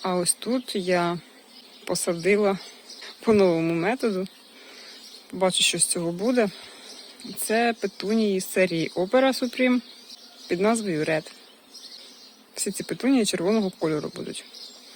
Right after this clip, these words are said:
Ну, я думаю, кущики досить непогано розростаються, хоча саджала їх дуже, досить малесенькими такими. Вони були зовсім невеликі. Але так як у нас прийшли такі затяжні дощі,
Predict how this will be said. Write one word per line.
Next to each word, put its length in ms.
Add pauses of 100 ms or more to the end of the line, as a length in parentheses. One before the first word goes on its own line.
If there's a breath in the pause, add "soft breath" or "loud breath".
(520 loud breath)
Ну, 200
я 120
думаю, 280
кущики 460
досить 340
непогано 460
розростаються, 760 (380 loud breath)
хоча 160
саджала 460
їх 120
дуже, 240 (100)
досить 300
малесенькими 680
такими. 480 (1300 loud breath)
Вони 180
були 200
зовсім 340
невеликі. 560 (1040 loud breath)
Але 180
так 220
як 100
у 20
нас 160
прийшли 400
такі 260
затяжні 400
дощі, 480